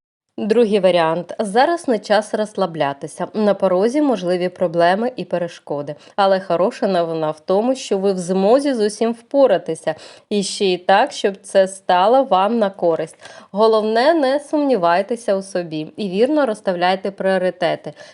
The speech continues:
Підказка. Не хапайтеся за все одночасно. Робіть все по порядку і враховуйте той факт,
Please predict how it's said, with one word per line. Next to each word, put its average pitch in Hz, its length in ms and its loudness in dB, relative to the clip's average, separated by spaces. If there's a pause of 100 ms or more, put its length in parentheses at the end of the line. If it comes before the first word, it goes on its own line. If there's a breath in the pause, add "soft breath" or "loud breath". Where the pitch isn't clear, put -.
(120)
Підказка. 160 680 -4 (160)
Не 202 220 0
хапайтеся 208 720 0
за 190 140 -2
все 196 280 -2
одночасно. 180 720 -4
Робіть 175 340 -4
все 202 360 0
по 277 160 0
порядку 180 640 -2
і 196 140 -4
враховуйте 202 760 0
той 170 200 0
факт, 262 440 -2